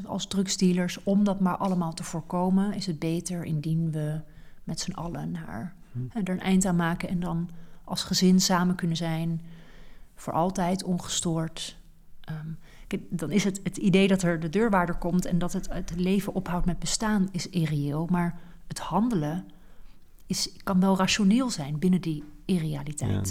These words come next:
Speaker 2: is vaak, denk ik, ook heel moeilijk te, te snappen als je, want dit is pathologie.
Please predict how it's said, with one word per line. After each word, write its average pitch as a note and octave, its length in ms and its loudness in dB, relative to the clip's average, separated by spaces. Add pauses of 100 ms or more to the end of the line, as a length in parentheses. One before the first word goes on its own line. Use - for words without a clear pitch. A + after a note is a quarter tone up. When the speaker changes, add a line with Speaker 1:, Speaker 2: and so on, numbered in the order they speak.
Speaker 2:
is - 80 -6
vaak, F#2+ 260 0
denk F2+ 160 2
ik, - 40 -2
ook - 100 -4
heel G#2 120 4
moeilijk G2+ 440 2
te, G2+ 120 0 (880)
te - 120 0
snappen A#2 540 4 (540)
als F#2+ 280 2
je, - 180 0
want G2+ 120 6
dit G2 120 4
is - 80 0
pathologie. G#2 760 2